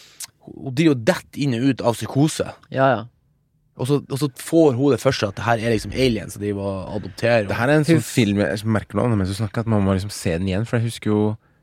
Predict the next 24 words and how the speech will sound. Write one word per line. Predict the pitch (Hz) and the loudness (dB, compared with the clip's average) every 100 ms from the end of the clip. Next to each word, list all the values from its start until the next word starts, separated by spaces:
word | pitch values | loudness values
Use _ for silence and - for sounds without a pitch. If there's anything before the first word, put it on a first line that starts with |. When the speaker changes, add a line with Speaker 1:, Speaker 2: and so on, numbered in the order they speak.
| _ | _
Speaker 3:
veldig | 117 98 | -2 -2
tidlig | - 113 | 0 0
i | 98 | 0
filmen, | 98 104 | 0 -2
så | - - | -6 -12
står | - 101 90 90 | -2 2 2 0
jo | 92 92 | -2 -2
de | 85 - | -6 -10
kryssklipper | - 110 - 101 107 | -2 -2 -2 -4 2
mellom | 101 95 92 | 2 2 0
at | 92 - | -4 -6
hun | 101 | -8
snakker | - - - 120 - | -10 -12 -6 -6 -4
med | 85 | -4
en | 90 | 0
venninne. | 98 92 85 101 _ _ _ _ _ - | 0 0 -2 -6 _ _ _ _ _ -2
Og | |
jeg | 117 | -2
husker | 107 | 0
ikke | 110 | 0
hvem | 107 | 2
den | 104 | 2
venninna | 110 107 95 | 2 2 2
var, | 104 139 | 2 0